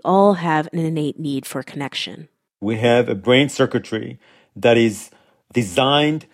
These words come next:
Speaker 2: to choose a person out from the crowd and make them special and important. And we do it to a large degree, not just with our significant other,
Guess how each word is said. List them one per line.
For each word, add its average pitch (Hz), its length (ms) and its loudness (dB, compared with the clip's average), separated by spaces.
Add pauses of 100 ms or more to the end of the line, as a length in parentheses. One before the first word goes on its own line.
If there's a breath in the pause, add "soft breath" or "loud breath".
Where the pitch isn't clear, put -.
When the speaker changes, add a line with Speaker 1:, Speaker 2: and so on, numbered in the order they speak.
(280 soft breath)
Speaker 2:
to - 160 -2
choose 156 720 2
a 131 60 0
person 127 380 -2
out 120 280 -2
from 120 100 -6
the 117 120 -4
crowd 104 540 0
and 110 200 -6
make 120 160 -4
them 113 160 -6
special 117 640 -2
and 110 120 -8
important. - 680 -10 (320)
And 120 300 0
we 113 120 -2
do 151 220 2
it 147 80 0
to 139 80 0
a - 20 4
large 123 260 2
degree, 123 360 -2
not 160 240 0
just 170 180 -8
with 131 240 0
our 110 220 2
significant 113 640 -8
other, 175 420 -4